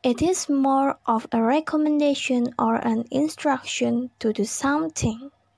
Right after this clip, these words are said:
Must means that it is absolutely necessary that you do something.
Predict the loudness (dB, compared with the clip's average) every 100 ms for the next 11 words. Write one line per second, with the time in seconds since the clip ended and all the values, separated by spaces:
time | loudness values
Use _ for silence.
0 | _ _ _ _ -20 -20 -20 -20 -20 -20
1 | -20 -20 _ -2 0 0 -2 0 2 2
2 | 2 -2 -6 -14 -4 0 0 -2 -2 0
3 | 0 -2 0 2 2 0 -4 -4 -6 _
4 | _ _ -12 -6 0 2 2 0 0 -2
5 | 0 0 -4 -8 -20 -20 _ _ 0 2
6 | 2 0 0 0 2 0 0 -2 -4 -8
7 | -2 2 2 2 0 0 0 0 0 -2
8 | -2 -2 -4